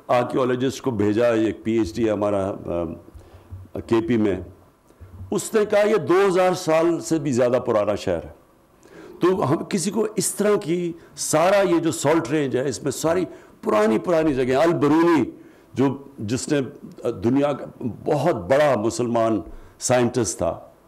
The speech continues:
उसने आके यहाँ नंदना फोर्ट के ऊपर,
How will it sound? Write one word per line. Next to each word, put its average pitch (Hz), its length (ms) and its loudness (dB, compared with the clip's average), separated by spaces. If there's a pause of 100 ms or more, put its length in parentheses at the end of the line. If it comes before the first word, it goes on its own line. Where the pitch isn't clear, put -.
(380)
उसने 190 400 2
आके 156 220 0
यहाँ 127 680 0
नंदना 123 420 2
फोर्ट 113 360 0
के 127 60 0
ऊपर, 104 520 -2